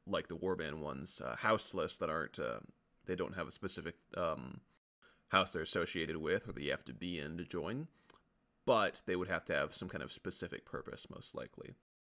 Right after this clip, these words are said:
Um, whether that could be, maybe we would say, okay, if you just have to have a specific game, um, is hard to say, but I think, um, I do like the idea of that thematically, of kind of a group of knights going off to, like, a specific game to establish an outpost or something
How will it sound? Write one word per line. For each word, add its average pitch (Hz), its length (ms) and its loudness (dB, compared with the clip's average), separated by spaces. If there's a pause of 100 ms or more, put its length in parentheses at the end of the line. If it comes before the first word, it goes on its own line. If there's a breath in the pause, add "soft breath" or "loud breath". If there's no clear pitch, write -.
(200)
Um, 76 280 2
whether 82 220 2
that 80 200 -2
could 78 200 -6
be, 69 520 -6 (180)
maybe 90 340 0
we 92 220 2
would 87 180 -4
say, 80 240 2
okay, 76 340 0
if - 140 -6
you 95 60 -4
just 85 140 -2
have 76 140 -2
to 76 60 -4
have 78 80 0
a - 40 -4
specific 92 500 -4
game, 143 400 0 (580 loud breath)
um, 65 420 2
is 90 140 -4
hard 71 200 2
to 71 60 -6
say, 82 280 2
but 73 440 2
I 76 60 0
think, 64 320 -8
um, 50 380 -8 (720)
I 98 80 0
do 85 400 -2
like 85 280 2
the 76 120 2
idea 85 240 0
of 78 60 -2
that - 220 4
thematically, - 560 -2
of - 120 -8
kind 64 160 -4
of 71 100 -8
a 55 80 -4
group 73 340 -8
of 76 100 -12
knights 69 400 -4
going 73 280 -2
off 65 300 -2
to, - 100 -6
like, 55 160 0
a - 60 -10
specific - 440 -10
game 69 240 -4
to 65 100 -4
establish 64 440 -4
an - 80 -12
outpost - 540 -6
or 76 40 -4
something - 340 -10